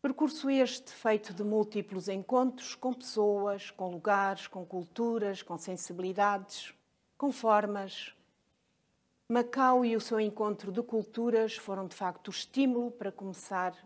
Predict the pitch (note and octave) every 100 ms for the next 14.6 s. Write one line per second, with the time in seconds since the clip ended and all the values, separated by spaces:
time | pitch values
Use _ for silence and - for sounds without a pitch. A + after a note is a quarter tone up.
0 | _ F3+ F3 G3+ F#3+ F3 F3+ E3 D#3+ E3+
1 | - E3 D#3 D#3+ D3+ C3 B2+ _ - _
2 | _ _ _ _ _ _ _ _ - C4+
3 | B3+ G3+ A3 A3 G#3 G#3+ A3 A3 A3 G#3+
4 | G#3 - - - - G3+ G3 G3 F#3+ F#3
5 | F#3 F3+ F#3 F3 E3+ F#3+ G3+ G#3 G#3 -
6 | - _ _ _ - A3+ A3+ A3+ G#3+ G#3
7 | G#3+ G#3 G#3 G3 - F3+ F#3+ E3 F#3+ G3
8 | G3 - - - - _ _ _ _ _
9 | A#3 A3+ - C4+ C4 A3+ A3+ A3 G#3 F#3+
10 | A3 - - G#3 G#3 A#3 B3 G3 G3+ F3+
11 | G#3+ - G#3 G3+ F#3 G3+ G3+ F#3+ - G3
12 | F#3 F#3 F3+ F3+ F3+ G#3 G#3+ G#3 G3+ E3+
13 | G3+ F3 F3 F3 F#3 E3+ F3+ - - -
14 | G3+ G3+ G3 F#3+ -